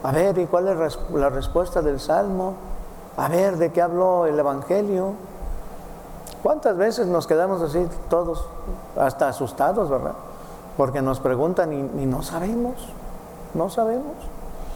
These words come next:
Eso nos ha-, nos pasa porque, pues, nos, eh, nos falta prepararnos siempre con verdadera devoción a lo que vamos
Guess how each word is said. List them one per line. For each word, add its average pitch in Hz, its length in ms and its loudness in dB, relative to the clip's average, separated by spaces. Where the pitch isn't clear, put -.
Eso 208 220 2
nos 165 300 2
ha-, 156 320 2
nos 143 220 2
pasa 147 340 2
porque, 127 540 2
pues, 156 380 2
nos, 131 500 2
eh, 131 440 4
nos 143 240 -2
falta 156 560 2
prepararnos 131 720 2
siempre 156 520 2
con 123 460 2
verdadera 127 500 4
devoción 143 540 0
a 151 60 4
lo 123 160 -2
que 123 80 -2
vamos 143 440 0